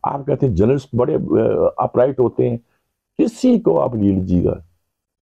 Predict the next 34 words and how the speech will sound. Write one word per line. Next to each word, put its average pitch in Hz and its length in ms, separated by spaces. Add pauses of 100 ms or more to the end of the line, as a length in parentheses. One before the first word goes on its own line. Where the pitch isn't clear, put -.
(200)
आपने 180 420
माशरे 131 560
को 156 180
वहां 123 340
पहुंचा 123 320
दिया 98 260
है 98 160 (500)
जिसकी 127 300
इंतहा 107 300
नहीं। 80 220
यानी, - 680
अब 180 240
जो 160 120
अगर 156 240
कोई 151 140
कार्रवाई 131 420
होगी, 117 440 (480)
फर्ज 131 180
किया, 135 220
अगर 127 200
इमरान 117 320
के 131 80
खिलाफ 113 320
अगर 107 200
सख्त - 300
इकदाम 104 300
करते 98 300
हैं, - 100 (360)
तो - 60
क्या 120 160
हालात 117 260
ठीक 196 140
हो 226 80
जाएंगे? 180 260